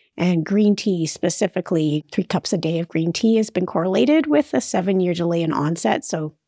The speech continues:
interesting little factoid. But coffee's also been found to be beneficial for reducing your risk of developing Parkinson's. And then smoking, oddly enough,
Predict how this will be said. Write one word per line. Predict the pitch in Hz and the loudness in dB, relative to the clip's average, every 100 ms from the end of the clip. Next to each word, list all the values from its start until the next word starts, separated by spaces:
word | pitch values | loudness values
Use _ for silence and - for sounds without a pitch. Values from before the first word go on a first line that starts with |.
| - | -6
interesting | 175 - 165 - 175 | -4 -2 -4 -2 0
little | 165 160 | 0 0
factoid. | - 165 - 170 202 - _ _ _ _ _ - | -2 -4 -2 -2 -2 -6 _ _ _ _ _ -6
But | - | -4
coffee's | - 214 254 196 | 2 2 4 2
also | 185 214 | 2 2
been | 190 180 | 0 0
found | 185 175 180 | 0 0 -2
to | |
be | 170 | -2
beneficial | 165 170 165 - 165 - 170 151 156 - - | -2 0 -2 -4 -4 -2 0 0 -2 -6 -4
for | 190 | 0
reducing | 175 180 180 185 | 0 0 0 0
your | 165 160 | -2 -2
risk | 156 - | -4 -2
of | 165 | -2
developing | 165 147 147 165 165 | 0 0 0 -2 -2
Parkinson's. | 147 - - 190 190 220 240 233 _ _ _ _ _ _ | -2 -4 0 0 2 4 4 0 _ _ _ _ _ _
And | 208 208 | 2 4
then | 202 | 4
smoking, | - 254 254 190 165 | 4 2 4 0 0
oddly | 170 170 170 | -2 0 0
enough, | 175 160 139 | 0 -2 -4